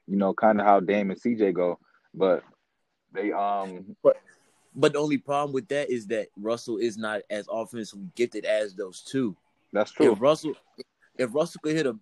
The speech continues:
Speaker 2: a, a jumper a lot more consistent than he has, then, then 'cause, 'cause honestly, I'm not from, from, from, from, from, from parts of the game that I saw,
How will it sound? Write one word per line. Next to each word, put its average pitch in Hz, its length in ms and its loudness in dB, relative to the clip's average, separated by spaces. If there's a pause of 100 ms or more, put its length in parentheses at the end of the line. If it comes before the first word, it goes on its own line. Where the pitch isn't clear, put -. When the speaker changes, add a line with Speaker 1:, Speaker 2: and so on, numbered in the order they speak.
Speaker 2:
a, 107 160 -4 (180)
a 110 120 -6
jumper 135 420 -4
a 117 40 0
lot 135 200 -2
more 131 120 -4
consistent 131 680 -10
than 120 160 -4
he 123 160 -4
has, 139 420 -4
then, 113 260 -6 (320)
then 117 200 -2
'cause, 139 280 -2
'cause 135 200 -10
honestly, 196 360 -6
I'm 151 300 -2
not 143 220 -8
from, 135 220 -8
from, 135 300 -8
from, 127 280 0
from, 123 280 0
from, 92 180 -8
from 120 200 -6
parts 147 300 2
of 147 80 -8
the 127 60 -2
game 139 220 0
that 131 120 0
I 110 120 0
saw, 135 380 -6